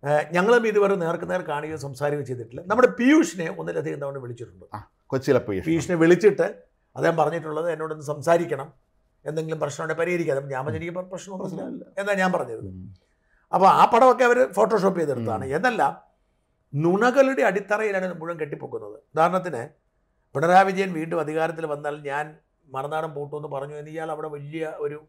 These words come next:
Speaker 1: ആളുകളുടെ ഇടയിൽ പറയുകയാണ്.
Speaker 2: പ്രസംഗം നടത്തി.
Speaker 1: ഈ പൊട്ടന്മാർ കൈയടിക്കുവാണ്.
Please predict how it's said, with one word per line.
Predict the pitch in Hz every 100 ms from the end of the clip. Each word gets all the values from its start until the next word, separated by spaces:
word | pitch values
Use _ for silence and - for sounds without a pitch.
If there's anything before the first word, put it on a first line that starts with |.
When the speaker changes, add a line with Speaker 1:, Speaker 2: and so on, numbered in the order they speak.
| _ - 143
Speaker 1:
ആളുകളുടെ | 143 156 151 147
ഇടയിൽ | 147 _ -
പറയുകയാണ്. | 151 151 147
Speaker 2:
പ്രസംഗം | 110 113
നടത്തി. | 101 90 - -
Speaker 1:
ഈ | 160
പൊട്ടന്മാർ | 165 151 170 170
കൈയടിക്കുവാണ്. | 160 170 160 143 113 98